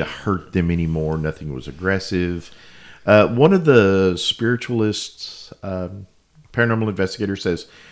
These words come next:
Speaker 2: "Hey, this thing, this place is like a portal." It said, "This is how they, that they're getting to the other side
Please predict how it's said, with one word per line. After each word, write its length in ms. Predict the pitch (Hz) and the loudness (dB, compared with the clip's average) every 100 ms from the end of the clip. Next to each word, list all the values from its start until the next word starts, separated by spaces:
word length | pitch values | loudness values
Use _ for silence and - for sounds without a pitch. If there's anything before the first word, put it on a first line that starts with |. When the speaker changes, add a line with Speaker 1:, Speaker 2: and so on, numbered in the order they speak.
| - _ | -20 _
Speaker 2:
"Hey, 200 | 147 170 | -2 -2
this 260 | 135 165 - | -2 -4 -4
thing, 500 | 131 90 85 73 - | -4 -4 -6 -12 -16
this 200 | 98 143 | -10 -8
place 360 | - 113 98 - | -6 -4 -4 -6
is 120 | 82 | -8
like 200 | 82 80 | -8 -8
a 80 | - | -12
portal." 640 | - 87 107 71 53 - 71 | -10 -6 -4 -4 -10 -14 -16
It 100 | 67 | -14
said, 200 | 69 62 | -12 -10
"This 180 | 95 | -8
is 120 | 107 - | -8 -4
how 140 | 87 | -4
they, 320 | 85 71 71 - _ - | -4 -6 -10 -16 _ -10
that 220 | 92 - | -6 -6
they're 120 | 90 80 | -6 -4
getting 340 | 90 82 80 | -2 -2 -4
to 100 | 87 | -6
the 180 | 78 67 | -6 -6
other 220 | 76 69 | -6 -10
side 560 | - 85 80 62 64 | -4 0 0 -2 -8